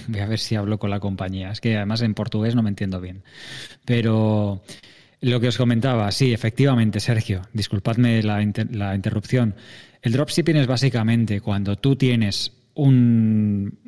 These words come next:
eh, un comercio online o trabajas con Amazon,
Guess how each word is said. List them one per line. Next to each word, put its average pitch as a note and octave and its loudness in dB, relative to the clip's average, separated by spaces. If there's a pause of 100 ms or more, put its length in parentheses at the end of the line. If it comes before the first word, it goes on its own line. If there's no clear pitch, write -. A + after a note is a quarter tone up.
(120)
eh, G#2+ 0
un C3 0
comercio C3+ 2
online D3 0
o A#2 0
trabajas G#2+ -4
con A2+ 0
Amazon, C3+ 2